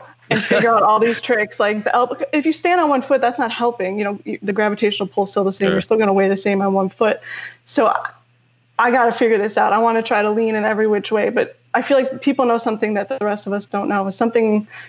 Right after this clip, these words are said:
Speaker 1: something iffy here. But, and, and I hope somebody had a better angle maybe of the weigh-in show than I was watching.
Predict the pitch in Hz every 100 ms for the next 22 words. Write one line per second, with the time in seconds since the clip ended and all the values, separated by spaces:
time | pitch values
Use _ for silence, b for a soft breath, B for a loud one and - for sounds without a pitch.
0 | B 294 294 - - 214 220 190 196 -
1 | 196 196 _ _ _ - - 214 214 214
2 | 220 240 233 226 208 202 202 220 196 202
3 | 202 202 208 202 196 196 196 185 196 196
4 | 202 190 190 185 185 190 180 202 185 185
5 | 190